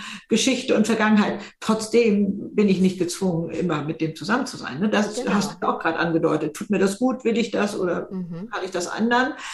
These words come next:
Speaker 1: Kann ich's auch ansprechen? Klar, ohne Frage. Aber erstmal mich nicht verletzt zu fühlen.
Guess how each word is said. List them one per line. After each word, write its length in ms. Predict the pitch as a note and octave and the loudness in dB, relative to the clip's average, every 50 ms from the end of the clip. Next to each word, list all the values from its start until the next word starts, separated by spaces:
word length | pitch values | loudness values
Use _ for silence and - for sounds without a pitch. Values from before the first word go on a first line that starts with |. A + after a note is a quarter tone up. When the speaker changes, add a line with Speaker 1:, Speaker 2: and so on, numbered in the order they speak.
| - - G3+ F#3 - - - - - - - | -12 -14 -16 -16 -18 -20 -20 -20 -20 -10 -2
Speaker 1:
Kann 160 | - G3 F#3+ | 0 2 2
ich's 140 | F#3+ F#3+ - | 4 2 2
auch 180 | - - - - | 0 -2 0 2
ansprechen? 680 | E3+ G3+ G#3 G3+ G#3 - - A3 A#3 A#3 - A#3 A3+ | 4 4 4 2 0 0 0 0 0 0 0 -2 -2
Klar, 380 | - - D#3 D3 G#3 B3 - - | -2 0 0 0 0 0 0 0
ohne 140 | F#3+ F3+ F#3 | 0 0 0
Frage. 520 | - - - - G3+ A#3 B3+ C4+ C4+ - | -2 -2 -2 0 0 0 0 -2 -2 -2
Aber 240 | F#3 F3+ - - - | -2 -2 -2 -4 -2
erstmal 640 | - F#3+ A3+ G#3+ - - - A#3+ B3 B3+ B3+ C4 C4 - - - - - - - | -2 -2 -2 -2 -4 -4 -2 0 0 0 -2 -4 -8 -12 -18 -20 -20 -20 -8 -6
mich 240 | F#3+ F#3 - - F#3 | -4 -4 -4 -2 2
nicht 440 | F3+ G3+ A3+ C4 - - - - | 4 4 4 4 0 -6 -8 -12
verletzt 800 | - - - G3 G3+ F#3+ F#3+ A#3 D4+ - - - - - - - - | -12 -8 -6 -2 0 2 2 2 2 0 -2 -4 -8 -10 -10 -10 -8
zu 180 | - - E3 | -6 -6 -6
fühlen. 960 | - - - - - D#3+ D#3 D3 C3+ B2 G#2+ - - - - A3 - - - - | -6 -6 -10 -8 -4 -4 -4 -2 -4 -4 -6 -6 -8 -8 -10 -10 -12 -12 -14 -16